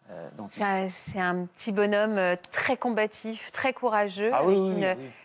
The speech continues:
Speaker 1: Ah oui.
Speaker 2: très belle famille. Et puis dedans, il y a l'histoire d'un ange gardien aussi dont vous allez nous parler. Vous allez comprendre à travers ces images. Donc, Didier, le rôle que vous allez jouer dans cette famille,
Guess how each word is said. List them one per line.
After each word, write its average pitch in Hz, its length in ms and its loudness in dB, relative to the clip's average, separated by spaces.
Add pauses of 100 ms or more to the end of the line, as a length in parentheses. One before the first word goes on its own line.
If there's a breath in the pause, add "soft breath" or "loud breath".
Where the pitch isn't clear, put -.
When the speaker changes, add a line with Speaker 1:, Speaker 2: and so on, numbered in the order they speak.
Speaker 1:
Ah - 40 -20
oui. - 100 -20
Speaker 2:
très 285 180 2
belle 262 180 4
famille. 233 400 2
Et 277 80 4
puis - 180 -2
dedans, 240 280 4
il 359 80 2
y 302 40 2
a 247 80 4
l'histoire 269 460 0
d'un 208 160 0
ange 262 200 0
gardien 220 500 2
aussi 202 300 -2
dont 208 140 -4
vous 185 200 -4
allez 185 180 2
nous 190 120 0
parler. 208 400 0
Vous 254 160 0
allez 269 140 4
comprendre 240 420 0
à 208 60 2
travers 196 320 0
ces 175 280 -4
images. 240 320 2
Donc, 262 180 2 (360 loud breath)
Didier, 247 440 2
le 254 100 4
rôle 269 280 4
que 247 120 -4
vous 214 180 -2
allez 214 200 2
jouer 208 240 2
dans 202 100 2
cette 202 220 -4
famille, 220 440 0